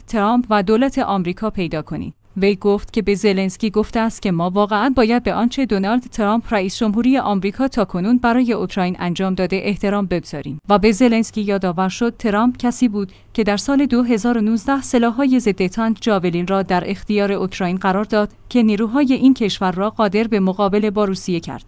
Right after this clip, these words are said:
روت گفت: «بدون سلاح‌های جاولین در سال دو هزار و بیست و دو، زمانی که حملهٔ تمام عیار آغاز شد، اوکراین به جایی نمی‌رسید.»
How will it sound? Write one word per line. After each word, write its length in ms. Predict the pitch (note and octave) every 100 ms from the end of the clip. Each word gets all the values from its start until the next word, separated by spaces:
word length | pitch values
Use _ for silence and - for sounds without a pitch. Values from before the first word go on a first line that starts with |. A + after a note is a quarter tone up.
| - -
روت 340 | A3+ C#4+ C#4 B3
گفت: 440 | F#3+ G#3 - - -
«بدون 280 | C#4 D4+ D#4
سلاح‌های 640 | - G#3+ G#3+ A#3 A3+ A#3
جاولین 440 | A3+ F#3 F3+ A3
در 160 | A#3 A3
سال 280 | - A#3+ G3+
دو 160 | G#3+
هزار 360 | G#3 F#3 F#3 E3+
و 40 |
بیست 220 | E3 E3
و 60 | F3
دو، 340 | E3 G3+ A#3+ B3 -
زمانی 400 | F#3+ A#3+ B3+ C4
که 120 | C4
حملهٔ 420 | A#3 B3 B3 A#3+
تمام 380 | A#3 B3 F#3+ F#3+
عیار 280 | F#3 F3+ F3+
آغاز 340 | F3 F3 E3
شد، 260 | - G3 F3+ - -
اوکراین 460 | G3+ F#3+ A#3 G3 G3
به 120 | F#3
جایی 260 | F#3 F#3
نمی‌رسید.» 600 | A3+ A#3 F#3 D3 D3 D#3